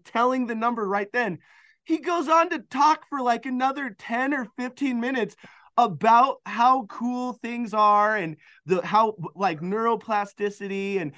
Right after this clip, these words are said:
how amazing the brain is and how all these things. I'm like, "N-, this dude forgot the number. There's no way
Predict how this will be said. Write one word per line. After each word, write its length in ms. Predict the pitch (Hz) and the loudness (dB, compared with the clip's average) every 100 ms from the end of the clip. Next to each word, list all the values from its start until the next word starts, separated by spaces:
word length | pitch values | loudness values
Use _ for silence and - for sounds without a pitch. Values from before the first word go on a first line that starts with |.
| - - | -16 0
how 240 | 202 202 | 2 2
amazing 680 | 180 175 180 214 233 220 220 | 0 -2 -2 -2 -2 -4 -4
the 60 | 202 | -6
brain 420 | 156 208 202 202 | -4 -2 -2 -2
is 380 | 196 196 196 175 | -2 -2 -4 -4
and 140 | 147 - - | -6 -8 -6
how 180 | 214 226 | 2 4
all 180 | 220 208 | 4 2
these 160 | 208 | -4
things. 200 | 202 214 | -8 -2
I'm 100 | 226 | 0
like, 160 | 202 170 | 2 0
"N-, 180 | 196 247 | 0 0
this 320 | 208 381 480 - | 2 0 0 0
dude 280 | 381 320 226 | 2 2 2
forgot 500 | 311 220 254 254 - | -2 2 2 2 2
the 100 | 240 | -4
number. 440 | 220 269 240 190 | 4 4 4 -2
There's 240 | 240 285 240 | -4 -6 -6
no 560 | 302 339 370 392 403 | -6 0 6 6 4
way 400 | 381 370 269 262 | 6 6 6 2